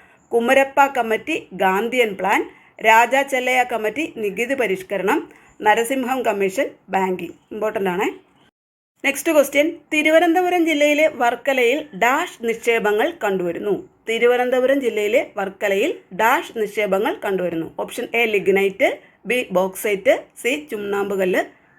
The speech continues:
ഡി സ്ഫടികമണൽ. തിരുവനന്തപുരം ജില്ലയിലെ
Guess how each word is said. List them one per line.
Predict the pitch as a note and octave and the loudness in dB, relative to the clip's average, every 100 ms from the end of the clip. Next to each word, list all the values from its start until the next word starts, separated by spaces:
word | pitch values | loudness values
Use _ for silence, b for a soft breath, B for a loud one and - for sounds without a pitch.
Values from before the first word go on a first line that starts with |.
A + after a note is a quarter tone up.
| - | -2
ഡി | D4+ - - | -2 -2 -8
സ്ഫടികമണൽ. | - G#3+ G3 F#3+ D#3+ - - _ b b b b _ | -2 0 0 -2 -4 -8 -16 _ b b b b _
തിരുവനന്തപുരം | C#4 C#4+ D4 D4+ D4+ D4+ D#4 C#4+ | 2 6 6 6 2 2 0 -2
ജില്ലയിലെ | C4 B3+ B3+ | 2 4 4